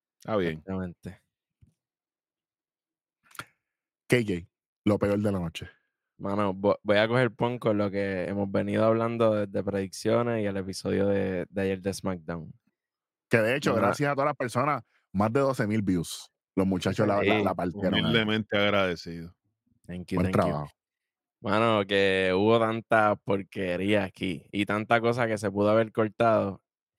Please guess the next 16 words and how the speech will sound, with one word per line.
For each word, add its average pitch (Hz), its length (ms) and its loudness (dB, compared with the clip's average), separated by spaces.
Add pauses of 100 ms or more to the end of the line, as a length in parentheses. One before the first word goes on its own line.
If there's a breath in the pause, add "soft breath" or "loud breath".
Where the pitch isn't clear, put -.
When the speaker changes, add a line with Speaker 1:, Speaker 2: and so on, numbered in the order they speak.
(580)
Speaker 2:
y 117 520 2 (160)
dejaron 113 600 4
afuera 147 360 4
la 117 140 2
lucha 113 340 0
de 147 100 2
Sheamus 139 640 -2
y 135 180 -4
Theory 160 580 4
que, 117 360 2
que 123 120 4
pudo 131 320 4
haber 151 280 4
elevado 139 840 4
este 139 400 0
pay-per-view 127 840 2